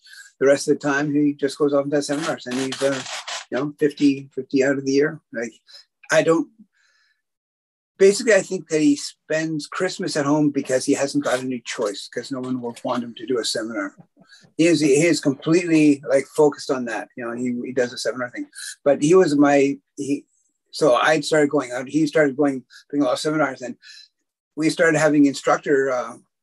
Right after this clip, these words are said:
weekends at his academy in Los Angeles. And so I would be invited.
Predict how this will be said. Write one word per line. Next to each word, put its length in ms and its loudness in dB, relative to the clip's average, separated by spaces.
weekends 640 -2
at 200 -2
his 240 -2
academy 440 0
in 80 -10
Los 220 -4
Angeles. 420 -4
And 200 -10
so 320 2
I 120 2
would 220 -2
be 140 0
invited. 420 -4